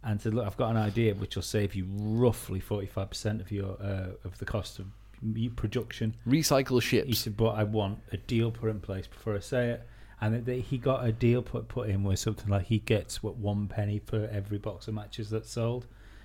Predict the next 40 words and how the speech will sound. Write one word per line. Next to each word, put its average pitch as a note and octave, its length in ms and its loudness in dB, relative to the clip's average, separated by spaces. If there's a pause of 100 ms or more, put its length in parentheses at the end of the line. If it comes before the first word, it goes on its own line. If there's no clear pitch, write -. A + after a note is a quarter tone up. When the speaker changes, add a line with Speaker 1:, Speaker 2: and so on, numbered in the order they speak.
(140)
Speaker 1:
And G#2 140 -2
they - 20 -2
said, G#2+ 160 -2
"Right, A2 220 0
what A2 160 2
is A#2 140 2
it?" A2+ 60 0
He A2 40 -2
said, A2 160 -2
"Yeah, A2 160 6 (320)
right, F#2+ 180 -6 (120)
you've G#2 160 -10
got, A2+ 160 0 (180)
this A#2 220 -4
is A2 80 0
it, B2+ 120 -4
ca-, C3+ 200 0
cast - 360 -4
iron B2 280 0
now. F#2+ 260 -2 (300)
If G2 120 -4
you B2 220 0
use C3+ 260 -2
my A2 220 2
idea, F#2+ 380 -2 (240)
this A2 160 -2
comes G2+ 220 -4
into G2 200 -6
effect." - 340 -10
I - 40 -20
said, F#2+ 160 -8
"Yeah." F#2 180 2 (500)
He - 60 -18
said, F#2+ 80 -8
"Right, F#2 240 -6
take A2 300 -2
the, G#2 200 2
uh, G2 180 -2 (280)
the G#2+ 160 -8
sandpaper G#2+ 800 0